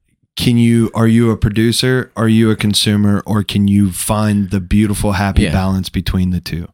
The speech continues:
Speaker 1: So for me, that's what I'm trying to build,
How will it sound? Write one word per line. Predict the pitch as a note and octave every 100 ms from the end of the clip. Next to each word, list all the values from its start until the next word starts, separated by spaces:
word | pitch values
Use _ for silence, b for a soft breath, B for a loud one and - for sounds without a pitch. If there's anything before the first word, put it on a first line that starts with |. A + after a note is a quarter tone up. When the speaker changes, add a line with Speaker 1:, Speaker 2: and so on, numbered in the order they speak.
| b b b
Speaker 1:
So | - B2+ A#2
for | G#2 -
me, | A2 B2+ D3+
that's | A#2 A#2+ B2 -
what | A2
I'm | A2 G#2+
trying | A2 G#2+ G2
to |
build, | F2+ A2 G#2+